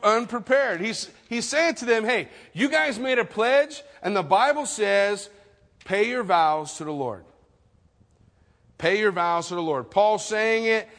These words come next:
in a very nice way, but he's saying, "Hey, pay your vows." Anybody ever make a promise to God they didn't keep? I've done it. Made it, "Oh, Lord, I promise if you do this, I'll do that."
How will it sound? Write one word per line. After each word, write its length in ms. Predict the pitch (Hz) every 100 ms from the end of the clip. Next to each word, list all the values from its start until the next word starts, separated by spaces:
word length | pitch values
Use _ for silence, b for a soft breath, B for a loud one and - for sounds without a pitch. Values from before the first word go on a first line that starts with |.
| B -
in 100 | 175
a 60 |
very 340 | 147 196 226 220
nice 380 | 220 226 220
way, 380 | 208 226 254 254
but 160 | 233 180
he's 200 | 190 180
saying, 380 | - 208 214 190
"Hey, 340 | 247 247 147 b b b -
pay 240 | 202 240
your 160 | 269 247
vows." 340 | 277 208 147 180
Anybody 360 | 233 294 302
ever 200 | 285 277
make 160 | 262 240
a 60 | 240
promise 400 | 214 220 240 -
to 80 | 202
God 260 | 208 226
they 100 | 214
didn't 240 | 220 226 208
keep? 420 | - 269 _ _ _ _ _ _ _ _ _ _ _ _ _ _ _ -
I've 200 | - 240
done 180 | 226 226
it. 140 | 277 - - _ _ - _ _ _ - b b b b
Made 200 | 214 262
it, 60 | 254
"Oh, 280 | 285 311 294
Lord, 220 | 302 285
I 160 | 302
promise 480 | 302 254 302 302 285
if 160 | 262 196
you 240 | 254 330
do 200 | 294 320
this, 320 | 294 247 240 -
I'll 260 | 220 254
do 160 | 262 262
that." 280 | 262 302